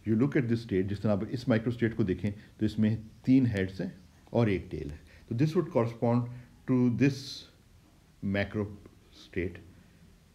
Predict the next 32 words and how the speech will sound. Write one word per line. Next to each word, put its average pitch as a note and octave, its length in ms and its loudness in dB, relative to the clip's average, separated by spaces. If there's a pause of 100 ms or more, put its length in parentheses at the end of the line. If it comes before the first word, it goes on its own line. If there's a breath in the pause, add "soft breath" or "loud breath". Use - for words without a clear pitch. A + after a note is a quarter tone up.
(280)
three A2 160 0
head G2 260 -2
one F#2+ 160 -2
tail F#2 220 -2
वाली E2+ 200 -4
मैक्रो D#2+ 280 -8
स्टेट E2+ 300 -12
में G2 80 -6
ये A2+ 260 2
state F2 320 -8
आएगी। - 300 -14
इसके - 240 -2
अलावा A2+ 180 4
तीन D3 260 4
और G2+ 200 2
हैं, D#2 260 -8 (300 loud breath)
आप G#2 200 -2
बैठ F#2+ 180 -2
के G#2+ 60 -2
count G#2 320 -4
करें, G2+ 160 -2
और G2 100 -4
हमने F#2 180 -6
पिछली F2 240 -10
दफ़ा F2 280 -4
ये E2 80 -4
बात D#2 180 -4
discuss D#2+ 440 -10
भी G#2+ 80 -2
की G2+ 140 -6
थी F#2+ 140 -8 (460 loud breath)
कि A#2 300 -2